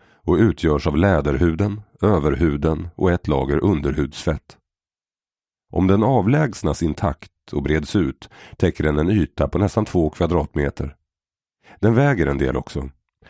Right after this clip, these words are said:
Alla proteiner och allt vidhängande fett gör massan enorm. En frisk vuxen mans hud väger mellan tio och femton kilo,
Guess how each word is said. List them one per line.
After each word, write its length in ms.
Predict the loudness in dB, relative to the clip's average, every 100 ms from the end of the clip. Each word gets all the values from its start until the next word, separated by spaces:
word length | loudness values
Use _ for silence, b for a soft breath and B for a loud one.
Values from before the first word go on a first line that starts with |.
| B
Alla 220 | -2 0
proteiner 720 | 0 0 2 2 2 2 2
och 140 | 2 2
allt 180 | 0 0
vidhängande 600 | 0 2 0 0 -2 -2
fett 320 | -2 -2 0
gör 140 | 0
massan 380 | 2 0 -2 -2
enorm. 440 | 0 0 -2 -6 -12 _ _ _ _ B B
En 180 | -2 0
frisk 460 | 2 2 2 -4 -2
vuxen 380 | 0 0 0 2
mans 360 | 2 0 0
hud 280 | 0 0 0
väger 320 | 0 0 0
mellan 260 | 0 0 0
tio 220 | 2 2
och 100 | 2
femton 340 | 0 0 -2
kilo, 360 | 0 0 0